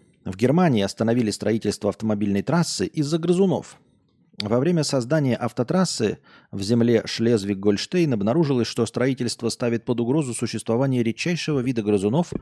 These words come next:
орешниковых сонь. Теперь федеральное правительство рассматривает возможность переселения в безопасное место трёхсот миниатюрных животных перед продолжением строительства работ,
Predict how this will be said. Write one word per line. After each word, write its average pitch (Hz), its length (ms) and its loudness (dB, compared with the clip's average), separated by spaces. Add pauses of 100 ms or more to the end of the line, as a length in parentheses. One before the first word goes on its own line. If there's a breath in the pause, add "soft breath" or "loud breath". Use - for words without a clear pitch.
(320 loud breath)
орешниковых 120 800 -4
сонь. 95 520 -6 (720 soft breath)
Теперь 139 360 2
федеральное 110 500 0
правительство 107 560 -2
рассматривает 101 600 -2
возможность 101 640 -2
переселения 110 640 -2
в 85 60 -10
безопасное 98 680 -2
место 117 380 -4
трёхсот 110 540 -2
миниатюрных 101 640 -2
животных 101 600 -4
перед 101 220 -2
продолжением 101 600 0
строительства 95 600 -6
работ, 90 440 -6